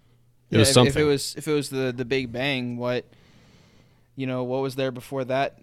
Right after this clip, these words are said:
Speaker 1: ha-, before those atoms or whatever co-, that they, what they, what they collided or whatever to create, create the universe? But how did those,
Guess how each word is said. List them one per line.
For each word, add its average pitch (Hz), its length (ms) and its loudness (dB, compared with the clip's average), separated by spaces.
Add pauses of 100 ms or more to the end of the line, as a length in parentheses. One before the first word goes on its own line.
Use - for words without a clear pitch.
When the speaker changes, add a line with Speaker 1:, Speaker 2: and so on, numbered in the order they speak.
(120)
Speaker 1:
ha-, 127 240 -6
before 131 300 -8
those 127 460 -6 (600)
atoms 127 460 -4
or 127 60 -2
whatever 127 320 -4
co-, - 180 -12
that 123 200 -2
they, 123 80 0
what 113 200 0
they, 113 160 0
what 113 140 -2
they 104 100 -6
collided 123 540 2
or 123 120 4
whatever 120 440 2
to 117 480 -4 (400)
create, 120 540 0
create 120 300 0
the 113 60 -4
universe? 120 600 -2
But 117 260 -2 (160)
how 131 200 -2
did 120 180 -4
those, - 580 -4